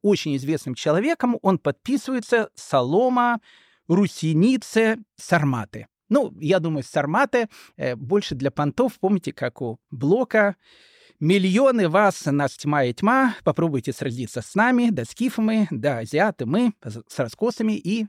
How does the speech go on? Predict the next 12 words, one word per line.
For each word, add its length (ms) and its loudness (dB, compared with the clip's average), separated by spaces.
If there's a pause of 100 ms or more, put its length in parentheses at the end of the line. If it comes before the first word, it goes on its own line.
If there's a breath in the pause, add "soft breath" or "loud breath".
жадными 640 0 (280 loud breath)
глазами». 580 2
Ну, 160 0
видимо, 500 -4 (320 loud breath)
вот 220 -2
это 160 -4
вот, 240 -2
э, 220 4 (100)
э, 260 2
русинец 540 2
из 80 -2
Сарматы 540 2